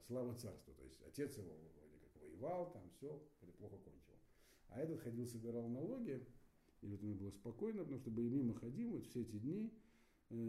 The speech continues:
Ешавер, быстро закончилось его правление. То есть сколько лет он провластвовал, Велоба Апаем, э, Велоба Мухамма. И не было никаких событий таких грозных,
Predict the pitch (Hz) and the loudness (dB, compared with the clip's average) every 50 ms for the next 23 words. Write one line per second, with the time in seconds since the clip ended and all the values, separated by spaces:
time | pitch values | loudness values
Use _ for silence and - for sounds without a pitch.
0 | 113 113 113 120 120 120 131 123 107 92 85 82 98 110 143 151 - - 123 113 | 4 4 4 4 4 4 2 2 2 2 0 0 2 4 4 4 4 4 2 2
1 | 110 110 110 104 85 73 - 80 78 - 82 76 - 90 85 82 82 76 71 67 | 2 2 0 0 -2 -2 -4 -8 -10 -10 -10 -10 -8 -6 -6 -6 -6 -6 -8 -10
2 | 65 69 71 71 - 67 73 73 - - 95 95 90 90 87 78 71 76 71 85 | -12 -12 -14 -14 -14 -16 -16 -14 -12 -10 -8 -8 -6 -6 -8 -8 -8 -10 -10 -6
3 | 85 95 135 180 185 185 - 180 175 180 180 180 156 - - - - 107 107 113 | -4 -2 0 -2 -2 -2 -4 -2 -2 0 -2 -2 -4 -8 -12 -12 -6 -2 0 2
4 | 120 139 170 165 135 120 113 110 110 - 170 175 190 196 190 185 180 - - - | 4 4 4 4 4 4 2 2 0 0 0 0 2 0 0 0 -2 -4 -6 -10
5 | - - - 117 117 117 117 117 113 110 110 117 120 131 127 117 113 107 104 107 | -14 -14 -8 -4 -2 0 0 0 0 0 2 2 2 2 4 4 2 2 0 0
6 | - 101 90 78 78 90 104 127 139 123 110 104 101 98 - 101 101 - - 113 | -2 -4 -4 -4 -2 0 2 2 2 2 2 0 -2 -2 -6 -8 -10 -8 -6 -6
7 | 113 147 220 220 - 175 156 156 139 131 131 120 107 113 120 127 123 107 110 117 | -4 -4 -4 -4 -4 -4 -4 -4 -4 -4 -4 -4 -2 0 0 0 0 0 -2 -2
8 | 120 | -4